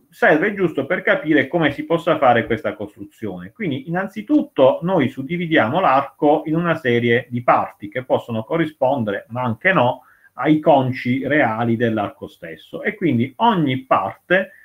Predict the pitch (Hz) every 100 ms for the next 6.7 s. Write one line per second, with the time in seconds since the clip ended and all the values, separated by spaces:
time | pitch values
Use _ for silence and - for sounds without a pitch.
0 | _ _ _ - 135 - 220 220 - 120
1 | 104 - 123 131 - 180 123 120 156 247
2 | - 123 135 - 151 151 - 233 165 170
3 | 185 180 131 110 107 104 117 - _ 117
4 | 107 110 - 120 104 101 95 95 151 151
5 | 113 120 135 180 185 139 117 107 101 -
6 | 98 92 - 92 85 87 98